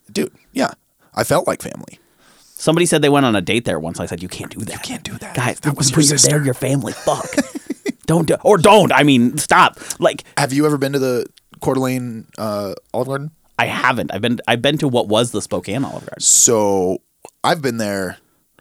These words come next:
Speaker 1: honestly, more than I've been to any other Olive Garden, which is weird.
Speaker 2: Okay, sure.
Speaker 1: Um,
Speaker 2: There's not a lot around us.
Speaker 1: No,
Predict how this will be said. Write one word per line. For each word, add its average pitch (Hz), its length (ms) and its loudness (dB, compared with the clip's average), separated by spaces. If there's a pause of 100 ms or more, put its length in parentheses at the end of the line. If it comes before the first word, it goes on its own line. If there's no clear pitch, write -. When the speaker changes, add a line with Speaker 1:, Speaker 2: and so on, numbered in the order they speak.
(600)
Speaker 1:
honestly, 139 500 0 (500)
more 120 220 -2
than 120 140 -4
I've 104 120 -4
been 113 180 -4
to 104 120 -2
any 101 180 -4
other 127 220 -2
Olive 139 220 -4
Garden, 151 340 -6 (240)
which 135 160 -6
is 120 80 -8
weird. 151 220 2
Speaker 2:
Okay, 202 140 2
sure. 160 380 0
Speaker 1:
Um, 113 300 0
Speaker 2:
There's 180 140 0
not 233 140 2
a - 40 2
lot 147 220 4
around 110 340 2
us. 82 200 -6
Speaker 1:
No, 160 520 0